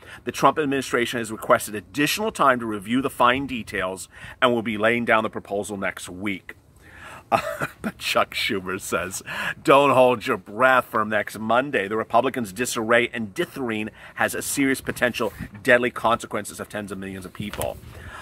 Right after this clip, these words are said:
Uh, Pelosi talks about the six hundred dollars a week. Um, Mnuchin says, um, "We're still <laughs> working on it." And, uh, Mnuchin says the pref-,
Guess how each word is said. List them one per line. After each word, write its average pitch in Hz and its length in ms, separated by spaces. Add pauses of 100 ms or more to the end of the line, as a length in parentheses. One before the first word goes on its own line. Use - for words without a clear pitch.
(320)
Uh, 98 400
Pelosi 107 500
talks 87 260
about 82 180
the 69 120
six - 220
hundred 73 140
dollars - 300
a - 40
week. 180 680 (580)
Um, 110 320 (100)
Mnuchin 120 720
says, 101 920
um, 98 420
"We're 104 220
still - 380 (120)
<laughs> 98 140
working 160 480
on 98 340
it." 95 240 (720)
And, 113 540
uh, 101 240
Mnuchin 113 400
says 113 140
the 120 60
pref-, 123 340